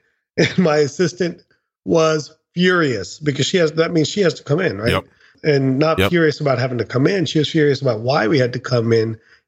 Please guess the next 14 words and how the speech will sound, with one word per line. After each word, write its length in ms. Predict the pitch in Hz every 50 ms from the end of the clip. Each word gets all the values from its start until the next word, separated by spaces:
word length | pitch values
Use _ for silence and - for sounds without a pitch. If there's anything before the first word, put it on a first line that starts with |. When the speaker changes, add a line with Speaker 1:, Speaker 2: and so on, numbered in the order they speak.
| _ - -
Speaker 1:
And 160 | 151 143 143
it's 160 | 139 135 -
because 500 | 139 139 160 - - 160 151 143 151 143
I 140 | 160 151 143
had 500 | 135 135 139 139 139 139 135 135 127 - _ _ _ _ _ _ _ _ _
three 260 | - 160 151 160 165
fillings 500 | 147 - - 160 143 147 151 147 143 127 131
at 80 | - - -
eight 120 | 139 139 139
o'clock 400 | 135 - - 127 135 139 135 -
this 200 | 151 120 - 127
morning. 400 | 117 107 101 98 98 95 98 - _ _ _ _ _ _ _ _ _ -
And 220 | 151 165 147 139
she, 160 | 135 - -